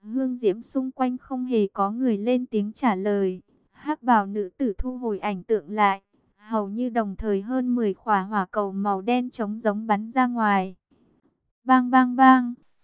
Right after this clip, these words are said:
mười lăm vị trưởng lão dùng hết sức mới có thể miễn cưỡng chặn lại được hỏa cầu màu đen. Kim Bất Phôi vừa mới nhìn thấy nữ nhân này cư nhiên không nói gì đã đánh,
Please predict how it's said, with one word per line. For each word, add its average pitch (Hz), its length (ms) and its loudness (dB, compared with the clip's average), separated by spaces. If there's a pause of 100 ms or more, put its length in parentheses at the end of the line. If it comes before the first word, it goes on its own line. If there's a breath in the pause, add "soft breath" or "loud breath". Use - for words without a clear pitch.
(120)
mười 226 240 0
lăm 240 300 -2
vị 202 220 -2
trưởng 202 280 -6
lão 208 280 0
dùng 240 240 -2
hết 285 200 -4
sức - 260 -12
mới 208 200 0
có 208 220 -4
thể 233 200 0
miễn 196 280 -2
cưỡng 233 220 -8
chặn 202 220 -8
lại 196 220 0
được 202 240 0
hỏa 220 200 -2
cầu 202 260 -4
màu 196 260 -2
đen. 247 400 0 (500)
Kim 254 220 -2
Bất 302 140 -2 (120)
Phôi 254 160 0
vừa 233 240 -2
mới 196 240 0
nhìn 233 300 4
thấy 202 220 -2
nữ 226 200 -6
nhân 262 360 0
này 220 260 0
cư 254 160 -4
nhiên 262 340 0
không 247 300 -6
nói 208 180 2
gì 214 240 0
đã 185 160 2
đánh, 214 340 -2